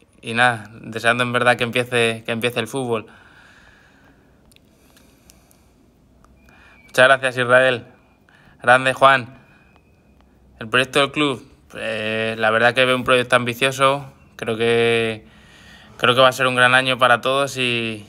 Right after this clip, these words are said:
y bueno, pues como he dicho antes, con ganas de que, de que empiece a rodar el balón. A darlo todo, eso es.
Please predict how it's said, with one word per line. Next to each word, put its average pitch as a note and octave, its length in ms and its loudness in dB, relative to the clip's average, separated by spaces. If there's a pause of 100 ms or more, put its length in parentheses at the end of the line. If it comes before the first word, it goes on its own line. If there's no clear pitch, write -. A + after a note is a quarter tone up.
(340)
y G#2+ 40 -14
bueno, A2 260 -4
pues A2+ 160 -8
como A2+ 180 -6
he A#2 60 -2
dicho A#2 220 -4
antes, A#2 280 -4
con A#2 240 -4
ganas A#2 280 0
de A2+ 120 -4
que, A2 400 -6 (420)
de - 20 -14
que A#2 80 -4
empiece A2+ 300 -2
a A#2 40 4
rodar A#2 260 6
el A2+ 80 2
balón. G#2+ 340 -2 (1120)
A B2 100 -2
darlo A#2 280 2
todo, A#2 220 2
eso A#2+ 180 0
es. A2+ 340 -4